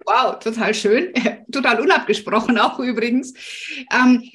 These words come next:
Sabine, bevor du dich entschieden hast, die Ausbildung hier zu machen, kannten wir uns ja nicht.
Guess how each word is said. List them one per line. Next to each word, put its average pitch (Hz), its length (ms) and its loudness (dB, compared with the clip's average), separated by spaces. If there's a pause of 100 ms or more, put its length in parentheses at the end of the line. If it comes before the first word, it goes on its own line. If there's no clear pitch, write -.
Sabine, 277 360 -6
bevor 269 520 -4
du 330 100 -4
dich 311 180 -8
entschieden 240 480 -2
hast, 202 200 -8
die - 80 -10
Ausbildung 190 380 -8
hier 185 100 -8
zu - 100 -12
machen, 240 240 -2
kannten 349 340 -4
wir 302 120 -4
uns 254 160 -4
ja 247 100 -6
nicht. 370 380 -4